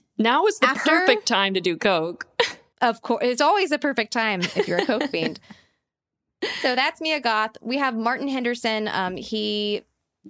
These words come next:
Speaker 2: I, he's a New Zealand actor, of course. Uh, he plays Wayne, who is Maxine's boyfriend, also, like, the producer who's just constantly scheming up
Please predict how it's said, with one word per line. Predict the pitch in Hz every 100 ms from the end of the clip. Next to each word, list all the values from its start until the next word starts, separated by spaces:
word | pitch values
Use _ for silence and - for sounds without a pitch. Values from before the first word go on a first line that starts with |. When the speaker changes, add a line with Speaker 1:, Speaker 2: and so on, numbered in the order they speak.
| -
Speaker 2:
I, | 214 -
he's | 214 254 233
a |
New | 214 214
Zealand | 202 220 247 175
actor, | 165 170 175 180
of | -
course. | - 123 - - _ _ _ _ -
Uh, | 202 208
he | 226
plays | 240 220
Wayne, | 185 208 202 175 170 -
who | 202 196
is | 185
Maxine's | 190 190 - 185
boyfriend, | 185 180 - 180
also, | 156 180 180
like, | 170 - _ _ _ _ _
the | 220
producer | 220 226 190 202 - 214
who's | 214 196 196
just | 185 -
constantly | 214 208 135 190
scheming | 180 - - 202 233 220 214
up | 202